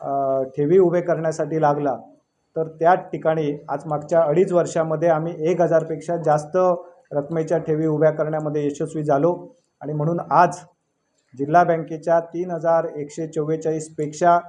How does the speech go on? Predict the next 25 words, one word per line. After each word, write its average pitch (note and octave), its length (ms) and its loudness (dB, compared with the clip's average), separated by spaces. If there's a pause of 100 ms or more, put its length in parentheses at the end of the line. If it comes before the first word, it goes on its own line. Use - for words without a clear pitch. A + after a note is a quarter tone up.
(440)
जास्त E3 320 0
रकमेच्या E3 500 -2
ठेवी D#3 680 -4
आज D3 120 -4
जिल्हा D3 300 2
बँकेकडे D3 440 -2
जमा D3 280 -2 (420)
होऊ D3 160 -2
शकल्या. D3+ 400 0 (460)
आणि D3 140 -6
याबद्दल E3 600 2 (500)
सगळ्या D#3+ 240 0
ठेवीदारांनी E3+ 760 4 (440)
विद्यमान E3 460 2
संचालक D#3+ 500 -6
मंडळाच्या D#3 480 0
कारकिर्दीवर, D#3 720 -2
कामकाजावर D3+ 720 0
जो D#3+ 140 -4
विश्वास E3+ 420 0
व्यक्त D#3+ 220 -4
केला, C#3 300 -2 (440)
त्याबद्दल D3+ 380 -2
आम्ही D#3 200 2
मनापासून D#3 720 -2